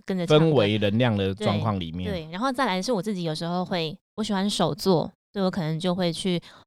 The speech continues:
Speaker 1: 摸我的纸胶带，然后打开，然后看他们
Speaker 2: 就看你喜欢的东西，
Speaker 1: 的东西。
Speaker 2: 亲近这些东西。
Speaker 1: 对，然后再来是我可能会打开我的日记，之前有在那个月，年初的时候跟大家分享，我就是今年的计划是我想要写日记这件事情嘛，我就会把它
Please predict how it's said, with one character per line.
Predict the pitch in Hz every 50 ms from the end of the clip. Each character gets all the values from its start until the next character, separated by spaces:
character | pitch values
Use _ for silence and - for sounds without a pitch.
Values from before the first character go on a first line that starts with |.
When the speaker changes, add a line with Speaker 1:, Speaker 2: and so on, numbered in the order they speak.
| _ _ _
Speaker 1:
摸 | - 208 220 226
我 | 214 190 160
的 | 170 -
纸 | - - 156
胶 | 147 175 165 170
带， | 170 190 170 143 - - _ _ _ _ _ _
然 | - 170
后 | 170 214
打 | 202 - 196 127
开， | - - 175 165 165 165
然 | 165 156
后 | 185 190
看 | - - 196
他 | 180 180 175
们 | 175 170 165 170 165 - _ _ _
Speaker 2:
就 | - 147
看 | - 170 156 123
你 | 123 131
喜 | 127 - 113 110
欢 | 123 127 131
的 | 127 113
东 | 104 113 104 110 113
西， | 110 107
Speaker 1:
的 | - -
东 | 104 104
西。 | 110
Speaker 2:
亲 | 127 131
近 | 139 131 117
这 | 113 113
些 | 113 - 110
东 | 104 107 101 101
西。 | 104 208
Speaker 1:
对， | 202 - - - 170
然 | 175 180 185
后 | 202 196 190 180 180 _ _ _
再 | - 233
来 | 220 190 180 180
是 | 180 208
我 | 190 180
可 | 202 190
能 | 165 156 160
会 | 180 202 190
打 | 190 165 160
开 | 147 165 202
我 | 180 165
的 | 156 160 165 170
日 | 180 196 185
记， | 165 - 185 165 151
之 | - 190
前 | 190 190 180 165
有 | 160 156 151 123
在 | - 180 175 170 170 - _ _ _ _ _ _ _ _ -
那 | 196 185
个 | 165 170 156 - - - - - _ _ _ -
月， | 226 214 180 - - _ _ _ -
年 | 208 202 196 214 233
初 | 233 - 247
的 | 226 202
时 |
候 | 196
跟 | 196 196 196 202
大 | 208
家 | 185 180 180 185
分 | 180 190 185
享， | 190 175 156
我 |
就 | 160 170
是 | 180 180
今 | 175 - 190 170
年 | 156 151
的 | 160
计 | 160 185 175
划 | 170 175 165 160
是 | 160 175 170
我 | 165
想 | 160 - 156 151
要 | 156 170
写 | - - - 131 - 202
日 | 185 190 170
记 | 175 170
这 | 160 165
件 | 160 156 160
事 | 165 - 185 160
情 | - - 208 -
嘛， | - -
我 | 185 175
就 | 220 220
会 |
把 | - - 156
它 | 151 170 170